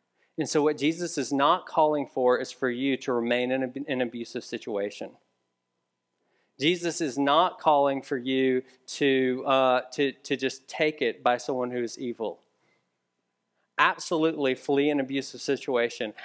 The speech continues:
Absolutely confront nonviolently, but confront the situation that you're in.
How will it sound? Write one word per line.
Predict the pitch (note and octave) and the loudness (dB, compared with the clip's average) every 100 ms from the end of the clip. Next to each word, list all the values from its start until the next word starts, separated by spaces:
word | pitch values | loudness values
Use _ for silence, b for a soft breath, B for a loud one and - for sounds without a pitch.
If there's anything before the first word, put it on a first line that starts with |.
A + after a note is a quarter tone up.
| B - | B 0
Absolutely | E3 - F#3 E3 D#3 D3 C#3 | 0 0 0 0 2 0 0
confront | - C#3+ - D#3+ D#3 D3+ D#3 | -2 -4 -2 4 4 4 2
nonviolently, | C#3+ C#3 C3+ C#3 D3 C#3 B2+ | 0 0 2 4 4 0 0
but | C#3 - | 0 0
confront | D3 C3+ - D#3+ - | -2 -2 0 0 0
the | D3 | -4
situation | - D3 - C3+ C3 - C3+ | -2 -2 0 2 2 0 -4
that | B2 | -4
you're | C3 B2 | -2 0
in. | B2+ A#2+ A2+ | 0 -2 -6